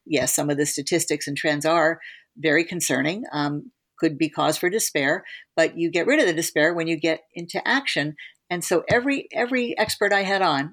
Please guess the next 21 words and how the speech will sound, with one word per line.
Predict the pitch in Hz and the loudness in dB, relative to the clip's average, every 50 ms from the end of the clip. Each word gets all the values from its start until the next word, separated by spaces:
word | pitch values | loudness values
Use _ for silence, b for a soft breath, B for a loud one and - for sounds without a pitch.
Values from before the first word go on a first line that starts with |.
| - | -4
I'd | - 160 156 - | -2 -2 -2 -2
say | - - 156 151 156 | -2 0 0 2 0
at | 156 156 | 0 -2
the | 156 147 | -2 -2
end | 147 151 160 165 | -2 -2 0 -2
of | 165 | 0
the, | 170 180 185 - _ _ _ - | -2 -2 -4 -6 _ _ _ -6
you | 165 160 | -4 -4
know, | 156 | -4
interview, | 156 170 170 170 147 151 156 151 B B B _ | -2 -4 -4 -2 0 0 -2 -2 B B B _
"What | - 160 180 180 - | -2 -2 -2 -2 -4
can | - 185 170 | -6 -4 -2
we | 160 156 | -2 -2
do? | 143 135 - - | -2 -4 -2 -2
What | 160 180 - | -2 -2 -2
can | - 190 | -4 -4
people | 170 185 165 170 - 160 | -2 -2 -2 0 -2 -2
do?" | 143 156 147 - B B B B B - | 0 0 -2 -2 B B B B B -4
And | 175 175 | 0 0
that's | 196 220 220 - | 0 0 0 0
empowering. | 269 254 247 247 254 262 285 269 226 226 - - | -2 0 0 0 2 2 2 0 0 -2 -4 -8